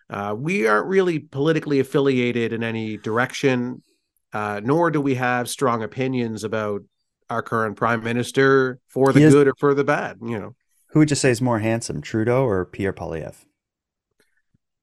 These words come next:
Speaker 1: Um, I feel like Pierre Poilievre is bulkier. Like, he's got probably a better body.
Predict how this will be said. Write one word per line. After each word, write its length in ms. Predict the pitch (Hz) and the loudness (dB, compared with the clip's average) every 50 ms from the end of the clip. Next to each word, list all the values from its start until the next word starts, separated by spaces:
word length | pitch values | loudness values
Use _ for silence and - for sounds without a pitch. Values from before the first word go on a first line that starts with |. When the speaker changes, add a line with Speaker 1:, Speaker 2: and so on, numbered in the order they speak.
| - - | -4 0
Speaker 1:
Um, 960 | 156 175 180 185 185 185 180 180 180 175 175 175 170 165 165 165 160 - - _ _ _ _ _ _ _ _ _ _ - | 2 4 6 6 6 6 6 6 6 4 4 2 -2 -4 -6 -8 -10 -14 -16 _ _ _ _ _ _ _ _ _ _ -6
I 80 | - | -6
feel 280 | 165 - 277 311 330 311 | -4 -4 -6 -4 -2 0
like 240 | 302 285 214 156 - | 0 0 0 -2 -4
Pierre 320 | - 175 156 156 156 160 | 0 2 2 2 2 2
Poilievre 580 | 160 - 151 139 131 127 117 117 123 135 127 123 | 2 2 2 2 2 0 0 0 0 0 0 -2
is 140 | 120 107 98 | -6 -8 -8
bulkier. 720 | 90 85 117 110 120 135 127 143 143 151 165 185 214 214 190 | -6 -4 -4 -4 -4 -4 -4 -4 -4 -2 -2 -2 -4 -4 -4
Like, 240 | - 202 202 - - | -4 -4 -4 -4 -4
he's 160 | 139 139 127 | -4 -4 -2
got 260 | - 143 127 120 113 - | 0 0 0 0 0 2
probably 500 | - 131 127 131 127 113 98 123 117 113 | 4 4 4 4 2 0 -2 -4 -4 -4
a 80 | 107 | -6
better 400 | 98 95 - 113 113 113 113 107 | -6 -8 -8 -6 -4 -2 -4 -4
body. 600 | 104 - - 92 95 110 131 151 185 220 - 247 | -6 -6 -4 -2 0 2 2 0 0 -4 -6 -12